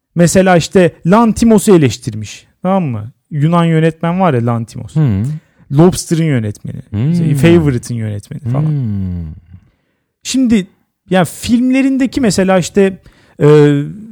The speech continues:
Speaker 1: senaryoda mesela alt metni beğenmedin diyelim ki.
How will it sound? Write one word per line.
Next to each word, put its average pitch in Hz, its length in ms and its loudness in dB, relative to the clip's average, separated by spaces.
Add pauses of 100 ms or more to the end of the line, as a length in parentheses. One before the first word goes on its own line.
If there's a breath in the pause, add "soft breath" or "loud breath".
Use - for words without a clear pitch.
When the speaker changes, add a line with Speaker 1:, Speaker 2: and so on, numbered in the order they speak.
(140)
Speaker 1:
senaryoda 202 680 -2
mesela 190 480 -2
alt 208 300 0
metni 151 300 -2
beğenmedin 147 520 0
diyelim 98 320 -6
ki. - 180 -16